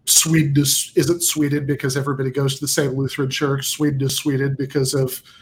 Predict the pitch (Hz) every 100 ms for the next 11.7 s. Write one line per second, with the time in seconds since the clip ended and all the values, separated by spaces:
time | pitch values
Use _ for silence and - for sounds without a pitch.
0 | - _ - 165 - - 156 135 143 131
1 | 135 - 143 139 - 151 131 - - 143
2 | 135 143 139 143 135 139 131 160 139 139
3 | 139 139 151 139 156 139 139 143 139 143
4 | 139 135 139 135 151 139 135 143 135 135
5 | 156 147 143 139 160 147 139 - - -
6 | - - - 151 135 143 139 147 135 135
7 | 165 139 - 143 - 143 139 135 160 165
8 | 139 151 139 135 160 143 135 147 - 143
9 | 143 143 139 139 139 135 139 143 147 -
10 | - - - _ 165 143 143 156 - -
11 | 156 135 165 143 147 131